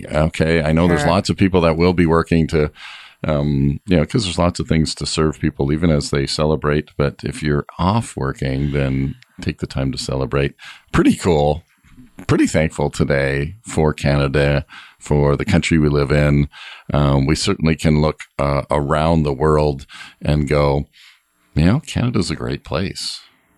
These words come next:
Speaker 2: Yeah. Are we allowed to say that anymore?
Speaker 1: Well,
Speaker 2: With
Speaker 1: I'm
Speaker 2: all
Speaker 1: saying
Speaker 2: the,
Speaker 1: it now
Speaker 2: with all
Speaker 1: on
Speaker 2: the
Speaker 1: the
Speaker 2: division
Speaker 1: radio.
Speaker 2: and controversy
Speaker 1: I'm, I'm
Speaker 2: that's
Speaker 1: saying
Speaker 2: going
Speaker 1: it
Speaker 2: on.
Speaker 1: now. Uh,
Speaker 2: I know. Okay, we're gonna say it out loud today. Yes,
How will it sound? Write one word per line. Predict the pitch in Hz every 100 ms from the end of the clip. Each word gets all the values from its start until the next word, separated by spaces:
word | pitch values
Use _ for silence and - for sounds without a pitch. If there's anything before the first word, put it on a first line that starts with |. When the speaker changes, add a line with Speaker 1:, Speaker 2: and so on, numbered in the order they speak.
| _ _ _ _ - - -
Speaker 2:
Yeah. | 202 -
Are | 247
we | 220 226
allowed | 220 208
to | 220
say | - 185
that | 202 214
anymore? | 254 285 294 311 359 359 _ -
Speaker 1:
Well, | 82 71 - _ -
Speaker 2:
With | -
Speaker 1:
I'm | 214
Speaker 2:
all | 220 226
Speaker 1:
saying | 247 220
Speaker 2:
the, | 190
Speaker 1:
it |
now | - 254
Speaker 2:
with | 254
all | 247
Speaker 1:
on | 254
Speaker 2:
the | 262
Speaker 1:
the | 240
Speaker 2:
division | - 220 240
Speaker 1:
radio. | 226 214
Speaker 2:
and |
controversy | 220 202 202 214 202 208 -
Speaker 1:
I'm, | 220
I'm | 214
Speaker 2:
that's | 214
Speaker 1:
saying | 202
Speaker 2:
going | 214 214
Speaker 1:
it |
Speaker 2:
on. | 214 214
Speaker 1:
now. | 113 101 95 - - - - - -
Uh, | 78 78 78
Speaker 2:
I | 208
know. | 196 180 170 175 -
Okay, | 202 220 196
we're | 202
gonna | 196 202
say | - 180
it | 175
out | 175
loud | - - -
today. | - 147 151 151
Yes, | - -